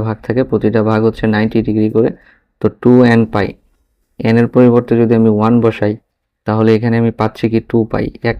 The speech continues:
পাই সমান হচ্ছে একশো আশি, দুই পাই সমান কি তিনশো ষাট। আর এখানে প্রত্যেকটা অর্ধের কোণ হচ্ছে নাইনটি ডিগ্রি করে, তাহলে নাইনটি দুগুণে একশো আশি, দুইশো সত্তর ডিগ্রি হলো এখানে। এখানে হলো নাইনটি, একশো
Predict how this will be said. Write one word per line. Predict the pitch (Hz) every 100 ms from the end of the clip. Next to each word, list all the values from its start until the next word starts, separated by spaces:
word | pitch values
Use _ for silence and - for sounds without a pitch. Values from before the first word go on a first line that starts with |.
| -
পাই | 117 113
সমান | 113 113 113
হচ্ছে | 104 107
একশো | 107 - 107
আশি, | 107 - 110
দুই | 113 110
পাই | 113 110
সমান | 110 110 107
কি | 107 -
তিনশো | 110 - 113
ষাট। | - 107 110 _ _ _ _ - _ _
আর | 107 117
এখানে | 131 123 110 143 _ _ _ _ _
প্রত্যেকটা | 117 117 _ 120 117 117 107 110 110
অর্ধের | 110 120 110 - _ _ -
কোণ | 113 117
হচ্ছে | 110 117 110
নাইনটি | 113 123 113
ডিগ্রি | 107 107
করে, | 104 107 104 -
তাহলে | 107 104
নাইনটি | 110 113 113 110
দুগুণে | 110 113 113 107
একশো | - 107 104
আশি, | 101 113 117 - _ _ _ - 110
দুইশো | 110 110 113
সত্তর | 110 - 113
ডিগ্রি | 107 110 110
হলো | 110 110
এখানে। | 110 113 117 123 _ _ _ _ _ 110
এখানে | 110 107 107
হলো | 107 107
নাইনটি, | 107 110 - 113 113 107
একশো | 104 -